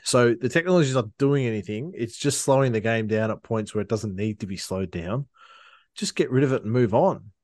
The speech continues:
And, and if we have Tom Hawkins hitting the post in the grand final,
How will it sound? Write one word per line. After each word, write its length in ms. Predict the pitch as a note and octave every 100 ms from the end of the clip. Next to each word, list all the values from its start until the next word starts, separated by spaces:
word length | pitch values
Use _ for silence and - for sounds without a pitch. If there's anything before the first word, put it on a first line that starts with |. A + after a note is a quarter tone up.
| _
And, 240 | D#3+ C#3+ C#3+
and 280 | D3 C#3+ C#3+ _
if 160 | D3+ C3
we 80 | C#3+
have 200 | D#3 E3+
Tom 220 | F3+ E3
Hawkins 360 | C3 C3 B2 -
hitting 120 | C3
the 60 |
post 400 | A2 - B2 -
in 60 | A#2+
the 40 |
grand 300 | G#2+ A2+ G#2+
final, 580 | - A2+ A2+ - F2+ E3+